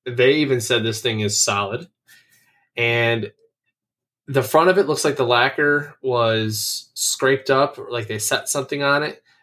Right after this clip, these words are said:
Now, mind you, th-, this is not load bearing, okay? It's, it's for a hat. So, you know, it wasn't built to be indestructible to pounds of weight. We're talking ounces of weight.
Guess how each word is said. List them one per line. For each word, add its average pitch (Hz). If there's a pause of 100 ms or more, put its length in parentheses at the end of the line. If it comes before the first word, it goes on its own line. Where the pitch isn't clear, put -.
Now, 151
mind 190
you, 123
th-, 190
this 180
is 165
not 143 (140)
load 123
bearing, 107 (120)
okay? 117
It's, 117
it's 139
for 160
a 123
hat. - (440)
So, 135
you 160
know, 143
it 156
wasn't 160 (280)
built 165
to 143
be 131
indestructible 131
to 110
pounds 123
of 104
weight. 117 (480)
We're 127
talking 131 (100)
ounces 127
of 117
weight. -